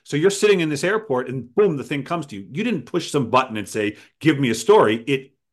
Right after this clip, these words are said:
came. And there is a sense of like, "Am I in charge of this or aren't I?" Because, and the best stuff,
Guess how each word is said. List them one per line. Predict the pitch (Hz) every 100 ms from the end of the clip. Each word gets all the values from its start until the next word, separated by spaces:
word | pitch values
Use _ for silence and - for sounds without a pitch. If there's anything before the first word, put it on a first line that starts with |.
| -
came. | - 202 135 76 - _ _ _ _
And | 131 131 127
there | 135
is | 196 220
a |
sense | 156 190 175
of | 127
like, | 139 - _ _ _ _ _ _
"Am | 123 147
I | 233
in | 233
charge | 226 226 202
of |
this | 208 202
or | 160
aren't | 156 170 -
I?" | 87 - - _
Because, | 135 147 147 127 113 -
and | 143
the | 139
best | 110 240 240
stuff, | - 92 107